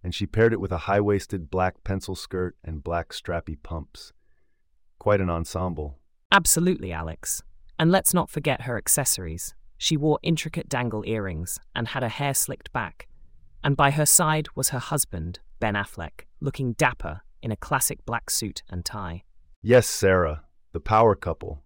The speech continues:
Speaker 1: who tied the knot last August, even shared a sweet kiss on the red carpet. Now, the Ellie Women in Hollywood Awards honors influential women in Hollywood,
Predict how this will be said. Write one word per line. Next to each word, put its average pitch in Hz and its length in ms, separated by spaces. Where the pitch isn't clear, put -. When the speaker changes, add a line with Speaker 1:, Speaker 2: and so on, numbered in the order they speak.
Speaker 1:
who 92 120
tied 95 340
the 98 80
knot 92 300
last 90 320
August, 82 580
even 98 280
shared 95 320
a - 20
sweet - 400
kiss - 340
on 78 140
the 76 80
red 82 220
carpet. - 400
Now, 95 360
the 101 160
Ellie 107 220
Women 101 280
in 92 120
Hollywood 92 400
Awards 85 480
honors 90 340
influential 90 680
women 85 240
in 78 100
Hollywood, 73 560